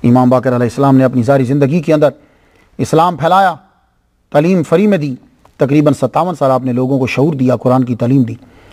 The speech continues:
एक सौ चौदह हिजरी बा मुताबिक सात सौ तैंतीस को आपकी शहादत हुई। आपकी शहादत जो है वो जहर से हुई, ये जिसको हम जहर कहते हैं, असल में ये लफ्ज़ तलफ़ुज़ जहर है, जहर,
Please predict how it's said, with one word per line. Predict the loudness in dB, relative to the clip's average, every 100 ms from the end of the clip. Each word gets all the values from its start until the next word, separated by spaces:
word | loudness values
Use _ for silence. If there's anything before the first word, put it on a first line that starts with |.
| -4
एक | -2
सौ | 0
चौदह | 0 2 2
हिजरी | 0 -4
बा | 0 0
मुताबिक | 0 -2 0
सात | -2 -4
सौ | -4
तैंतीस | -6 -4 -4
को | 0
आपकी | -2 -2 -8
शहादत | -6 -6 -8
हुई। | -14 _ _ _ _ -20 -8 -2
आपकी | -2 -2 -6
शहादत | -2 -2 -2
जो | 0 0
है |
वो | 0
जहर | -2 -4 -4
से | -8
हुई, | -12 -12 _ _ _ _ _
ये | -6
जिसको | -4 -2 -2
हम | -2
जहर | -2 -2 0
कहते | 0 -2 -2
हैं, | -4
असल | -4 -2
में | 0 0
ये | 0
लफ्ज़ | 0 -2 -4 _ _ _ -20 _
तलफ़ुज़ | 0 0 -4 -8 -4
जहर | -4 -4
है, | -8 -16 _ _ _ _ -10
जहर, | -10